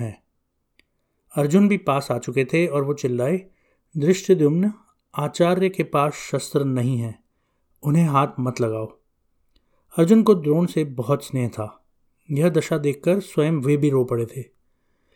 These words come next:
लेकिन धृष्टद्युम्न पर जैसे पागलपन सवार था। उन्होंने एक ना सुनी। उन्होंने उछलकर आचार्य द्रोण के निष्क्रिय शरीर पर चढ़ाई कर दी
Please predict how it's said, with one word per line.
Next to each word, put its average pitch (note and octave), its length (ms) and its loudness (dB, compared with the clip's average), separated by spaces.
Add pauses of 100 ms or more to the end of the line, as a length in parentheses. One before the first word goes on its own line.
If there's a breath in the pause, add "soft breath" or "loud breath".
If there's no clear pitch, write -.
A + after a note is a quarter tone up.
(260)
लेकिन G3 320 6
धृष्टद्युम्न D3+ 640 0
पर D3 160 0
जैसे C#3 260 -2
पागलपन C3 640 -2
सवार A2+ 380 -2
था। - 340 -14 (480)
उन्होंने C#3+ 360 -2
एक C#3+ 240 -4
ना B2+ 100 -6
सुनी। B2+ 420 -12 (720)
उन्होंने D3+ 320 2 (120)
उछलकर F#3+ 760 4
आचार्य C#3 460 0
द्रोण C3 320 -2
के C3+ 160 -2
निष्क्रिय C#3 640 0
शरीर C3 440 -2
पर A#2 280 -8 (880)
चढ़ाई B2 300 0
कर A2+ 220 -10
दी B2+ 300 -20